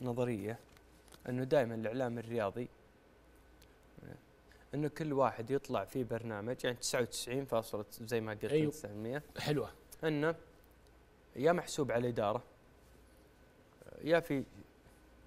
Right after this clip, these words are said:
Speaker 1: تعرف، الرئيس الفلاني اللي راح،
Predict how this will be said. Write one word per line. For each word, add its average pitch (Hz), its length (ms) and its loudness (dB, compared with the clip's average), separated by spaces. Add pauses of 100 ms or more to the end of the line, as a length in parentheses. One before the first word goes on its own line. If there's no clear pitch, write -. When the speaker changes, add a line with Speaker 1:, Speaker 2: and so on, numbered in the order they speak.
(260)
Speaker 1:
تعرف، 113 240 2 (300)
الرئيس 123 520 2
الفلاني 117 420 0
اللي 110 180 -2
راح، 113 320 4